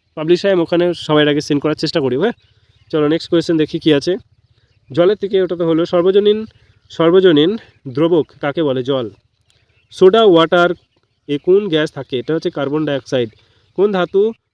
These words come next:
তড়িৎ পরিবহনের ক্ষমতা সর্বাধিক? এটা হচ্ছে রূপা, রূপা। আধুনিক পর্যায় সারণীতে কে আবিষ্কার করে? এটা হচ্ছে মোসলে, মোসলে। নেক্সট কোয়েশ্চেন, পর্যায় সারণীতে কতগুলি সারি বা পর্যায় আছে? ষাটটি। মিউরিয়েটিক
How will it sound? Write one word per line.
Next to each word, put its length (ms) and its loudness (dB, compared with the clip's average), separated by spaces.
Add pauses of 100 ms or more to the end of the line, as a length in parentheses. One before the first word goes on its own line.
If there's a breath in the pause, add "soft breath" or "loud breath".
(100)
তড়িৎ 280 -6
পরিবহনের 420 0
ক্ষমতা 320 -2
সর্বাধিক? 460 0
এটা 180 -2
হচ্ছে 180 -6
রূপা, 280 -4
রূপা। 280 -6 (2250 soft breath)
আধুনিক 360 -2
পর্যায় 300 2
সারণীতে 360 -2
কে 140 0
আবিষ্কার 320 -2
করে? 180 -4
এটা 160 -2
হচ্ছে 280 -2 (460)
মোসলে, 480 2
মোসলে। 440 0
নেক্সট 340 -2 (400)
কোয়েশ্চেন, 460 -2
পর্যায় 320 -4
সারণীতে 320 -2
কতগুলি 420 0
সারি 280 0
বা 140 0
পর্যায় 320 -2
আছে? 120 -6
ষাটটি। 400 -8 (580)
মিউরিয়েটিক 1120 0